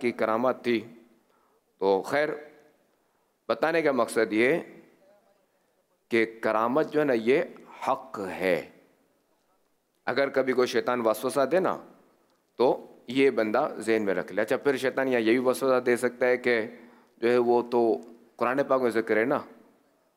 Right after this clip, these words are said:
تو کیا قرآن پاک میں کہیں یہ تو نہیں لکھا ہوا نا کہ اور کسی سے کرامت ہو ہی نہیں سکتی؟ یہ بھی کہیں تذکرہ نہیں ہے۔ حضرت لقمان حکیم رحمۃ اللہ تعالی علیہ،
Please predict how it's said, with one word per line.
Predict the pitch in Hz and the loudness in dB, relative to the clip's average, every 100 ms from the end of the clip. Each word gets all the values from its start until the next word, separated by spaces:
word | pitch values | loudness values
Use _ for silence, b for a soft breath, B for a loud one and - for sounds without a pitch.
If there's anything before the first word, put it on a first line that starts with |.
| _ _ _ _ _ - | _ _ _ _ _ -10
تو | |
کیا | 104 131 | 0 0
قرآن | 131 123 131 | 2 0 0
پاک | 131 135 | 0 0
میں | 131 | 2
کہیں | 131 | 2
یہ | 135 135 | 4 4
تو | 139 | 2
نہیں | 156 | 0
لکھا | 143 123 113 | 0 0 2
ہوا | 127 | 2
نا | 156 | 2
کہ | 156 | 2
اور | 127 131 123 | 4 4 0
کسی | 120 127 | -2 -2
سے | 127 | 0
کرامت | 123 127 131 107 | 0 2 0 2
ہو | 123 139 | 4 6
ہی | 151 170 | 6 6
نہیں | 147 151 139 | 4 2 2
سکتی؟ | 139 135 147 135 - - | 0 0 2 2 -2 -8
یہ | 87 | -2
بھی | 120 | 0
کہیں | 127 135 | 0 0
تذکرہ | 135 131 131 131 | 0 0 0 0
نہیں | 127 | 2
ہے۔ | 127 120 - - _ _ _ _ _ _ _ _ _ _ _ _ _ 220 226 _ _ 381 _ _ _ _ _ _ _ | 0 0 -8 -20 _ _ _ _ _ _ _ _ _ _ _ _ _ _ _ _ _ _ _ _ _ _ _ _ _
حضرت | 113 139 135 | 0 2 2
لقمان | 127 123 131 | 2 0 0
حکیم | 120 120 139 131 | 0 0 0 0
رحمۃ | 120 123 123 | -2 -2 -2
اللہ | 123 123 123 | 0 0 0
تعالی | 123 123 120 | 0 2 2
علیہ، | 120 107 | 2 -2